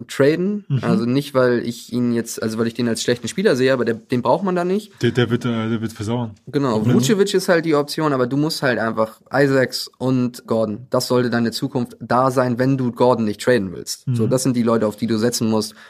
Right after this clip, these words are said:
Speaker 1: und deren Entwicklung sehen musst. Und
Speaker 2: Mhm.
Speaker 1: dann irgendwann kommt vielleicht Markel Fultz mal hinterher. Ob da, das jetzt wirklich passieren wird, kann ich nicht genau sagen, aber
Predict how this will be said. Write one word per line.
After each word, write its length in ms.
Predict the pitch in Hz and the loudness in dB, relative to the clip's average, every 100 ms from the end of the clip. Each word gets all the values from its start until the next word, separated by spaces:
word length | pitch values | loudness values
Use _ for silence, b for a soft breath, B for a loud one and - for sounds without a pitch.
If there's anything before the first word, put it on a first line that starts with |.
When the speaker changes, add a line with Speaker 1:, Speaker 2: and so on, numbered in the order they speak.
| B | B
Speaker 1:
und 240 | - 107 107 | -4 -4 4
deren 220 | 131 127 | 4 4
Entwicklung 500 | 110 107 113 110 104 | 2 0 0 0 -2
sehen 260 | 104 104 101 | 0 -2 -2
musst. 260 | 98 - | -6 -6
Und 80 | - | -2
Speaker 2:
Mhm. 40 | |
Speaker 1:
dann 300 | 110 123 120 B B B | 2 2 0 B B B
irgendwann 320 | - 123 120 | 0 2 2
kommt 180 | 117 117 | 2 0
vielleicht 180 | 117 110 | 2 2
Markel 280 | 113 110 107 | 2 2 0
Fultz 320 | - 113 110 | 2 0 2
mal 140 | 107 | -2
hinterher. 640 | 107 104 98 107 117 110 107 | 0 -2 -2 2 2 2 0
Ob 100 | - | -2
da, 160 | 107 - | -4 -2
das 200 | - 104 | -4 -4
jetzt 180 | 98 - | -4 -2
wirklich 240 | 113 110 | -2 -2
passieren 340 | - 107 113 104 | -6 -4 0 0
wird, 140 | 98 | -4
kann 140 | - 101 | -4 -4
ich 100 | 101 | -2
nicht 160 | 110 | -6
genau 240 | 107 104 101 | -4 -4 0
sagen, 340 | 110 113 107 | 2 2 0
aber 260 | - 107 | -2 -4